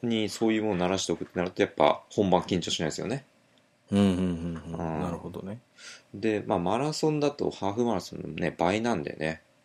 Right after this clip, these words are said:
Speaker 2: うん。
Speaker 1: 全然違うといえば違いますけど、
Speaker 2: うん。
Speaker 1: うん、まあ、いい目安にはなる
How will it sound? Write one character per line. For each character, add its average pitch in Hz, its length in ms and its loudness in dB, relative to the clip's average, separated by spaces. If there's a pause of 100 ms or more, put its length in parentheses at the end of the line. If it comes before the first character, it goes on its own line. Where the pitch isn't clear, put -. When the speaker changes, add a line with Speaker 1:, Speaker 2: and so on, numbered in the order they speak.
(260)
Speaker 2:
う 98 60 -2
ん。 82 540 -4
Speaker 1:
全 104 180 -2
然 113 100 0
違 - 280 0 (140)
う 123 60 4
と - 80 -2
い - 40 0
え - 20 -4
ば - 340 -4
違 80 40 -4
い - 20 -2
ま 80 100 -2
す - 100 -12
け - 120 -8
ど、 - 460 -10 (240)
Speaker 2:
う 101 40 -4
ん。 82 420 -2 (180)
Speaker 1:
う 80 80 -6
ん、 78 220 -6
ま 98 280 2
あ、 - 100 -8
い 110 140 -2
い 87 40 2
目 82 140 2
安 80 280 -2
に - 80 -14
は - 60 -12
な - 140 -10
る - 160 -10